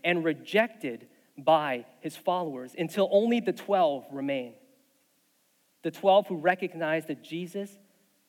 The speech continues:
has the words of eternal life. Jesus has the words of eternal life.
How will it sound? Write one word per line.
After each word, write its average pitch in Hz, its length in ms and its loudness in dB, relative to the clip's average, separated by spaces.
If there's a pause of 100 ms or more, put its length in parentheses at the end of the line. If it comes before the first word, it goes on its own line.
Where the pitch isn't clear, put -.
(140)
has 143 640 -6 (260)
the 147 80 -8
words 147 540 -4 (240)
of 127 140 -10
eternal 131 360 -10
life. 127 380 -14 (760)
Jesus 226 340 -2
has 214 360 4
the 180 80 -6
words 190 320 -2
of 156 160 -8
eternal 170 380 -2
life. 156 260 -8